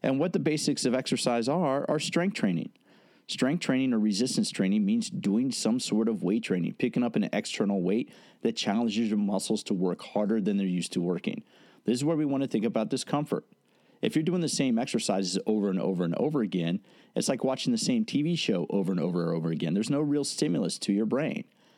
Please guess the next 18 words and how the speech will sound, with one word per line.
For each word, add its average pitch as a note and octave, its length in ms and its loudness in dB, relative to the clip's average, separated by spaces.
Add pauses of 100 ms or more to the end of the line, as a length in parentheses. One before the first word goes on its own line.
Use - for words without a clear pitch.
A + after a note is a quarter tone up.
(260)
And G#2 100 0
in G#2+ 80 2
fact, A#2+ 300 -2
after A2+ 200 0
a - 20 4
while, A#2+ 160 2
it A2 60 -2
becomes G2 300 0
downright G#2 460 0
boring. A2+ 460 -2 (520)
Well, B2+ 200 2
if G2 120 -2
your A#2+ 80 2
body C3 300 0
does C3+ 200 -2
the A2+ 60 0
same G#2+ 300 2
movements A2+ 360 2